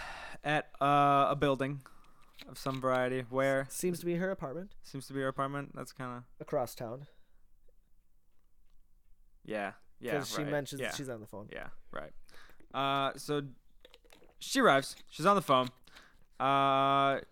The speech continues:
Speaker 1: we cut to the inside after she just kinda gets out of the cab and stuff. And, uh, <clears throat>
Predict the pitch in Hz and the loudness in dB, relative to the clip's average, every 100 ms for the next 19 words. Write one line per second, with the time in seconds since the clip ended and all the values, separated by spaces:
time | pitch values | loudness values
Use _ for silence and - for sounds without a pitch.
0 | - 147 139 185 185 156 147 127 143 131 | -2 -2 4 4 4 0 0 2 0 0
1 | 127 123 120 120 123 - 123 117 - 123 | 2 2 2 -2 -4 -6 -8 -8 -6 -6
2 | 113 117 113 117 113 110 107 - 113 117 | -4 -4 -4 -2 0 0 -2 -2 -2 -2
3 | - - - - - - 127 131 127 127 | -6 -18 -18 -20 -20 -8 -4 -2 -2 2
4 | 127 127 127 127 127 127 127 127 127 - | 4 4 4 4 4 2 2 0 -2 -4